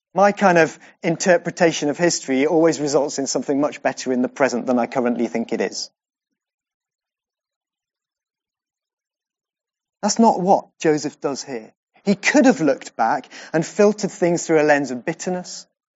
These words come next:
or hatred or disappointment or letdown, or he could even have gone for kind of denial and maybe they didn't really mean it.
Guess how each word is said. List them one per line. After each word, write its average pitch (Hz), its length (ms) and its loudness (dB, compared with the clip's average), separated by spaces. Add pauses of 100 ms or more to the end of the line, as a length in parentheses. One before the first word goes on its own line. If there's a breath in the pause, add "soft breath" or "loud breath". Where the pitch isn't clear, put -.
(140)
or 143 140 -2
hatred 180 640 -2 (320 loud breath)
or 143 120 2
disappointment 170 1080 0 (240 loud breath)
or 135 220 -4
letdown, 170 760 -2 (160 loud breath)
or 165 120 2
he 180 100 -2
could 240 240 0
even 208 320 2
have 185 180 2
gone 180 260 2
for - 180 -2
kind 170 240 -2
of 147 100 -4 (240 loud breath)
denial 165 540 2
and 160 160 -2
maybe 156 240 0
they 151 140 0
didn't 143 260 -6
really 143 260 -2
mean 139 300 -4
it. - 120 -20